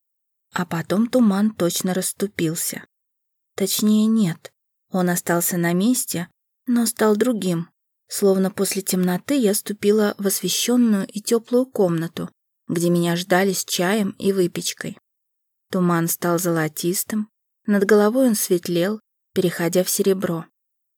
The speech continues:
И под ногами трава переливалась блёстками. Я замерла, не в силах идти дальше.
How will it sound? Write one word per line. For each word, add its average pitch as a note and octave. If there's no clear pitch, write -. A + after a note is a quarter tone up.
И F#3+
под F3+
ногами F3+
трава F3
переливалась F3+
блёстками. E3+
Я F3
замерла, E3+
не F#3+
в -
силах F#3
идти F3+
дальше. E3